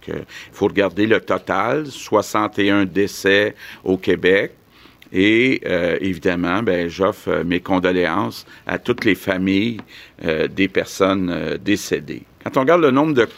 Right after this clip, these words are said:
cas confirmés, on est rendu à six mille cent un cas confirmés. C'est une augmentation de cinq cent quatre-vingt-trois. Quatre cent vingt-neuf personnes hospitalisées, une augmentation de soixante-quatre,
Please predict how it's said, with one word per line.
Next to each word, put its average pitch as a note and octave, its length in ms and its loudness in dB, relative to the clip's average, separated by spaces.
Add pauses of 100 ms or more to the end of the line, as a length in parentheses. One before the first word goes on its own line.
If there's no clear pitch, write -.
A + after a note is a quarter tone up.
cas C#3+ 260 2 (340)
confirmés, A#2 600 2
on D3 100 2
est G#2+ 80 4
rendu G2+ 300 0
à A2+ 120 4
six - 380 -8
mille C#3+ 400 4 (360)
cent A2+ 540 -2 (180)
un A2+ 360 0 (100)
cas B2+ 220 2
confirmés. G2 640 0
C'est - 120 -10
une A#2 80 0
augmentation G#2+ 800 -2 (500)
de F#2+ 120 4
cinq B2 320 0
cent B2+ 240 -2
quatre-vingt-trois. G2+ 1040 2 (580)
Quatre C3 220 -2
cent D#3+ 220 2
vingt-neuf B2 580 0
personnes B2 480 0
hospitalisées, G2+ 1080 0 (320)
une F2+ 160 0
augmentation G2 800 0
de F#2 140 0
soixante-quatre, A#2 960 0